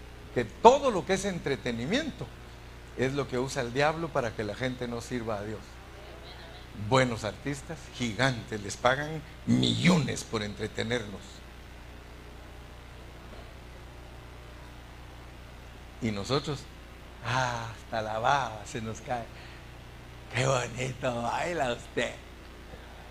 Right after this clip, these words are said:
Qué bonito canta usted". Le pregunta al pastor, "¿Y por qué no viniste?".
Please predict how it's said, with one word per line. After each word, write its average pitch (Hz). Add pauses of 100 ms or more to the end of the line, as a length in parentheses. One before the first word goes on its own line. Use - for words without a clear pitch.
(320)
Qué 123
bonito 139
canta 156
usted". 113 (4000)
Le 127
pregunta 127
al 151
pastor, 151
"¿Y 185
por 170
qué 196
no 202
viniste?". 196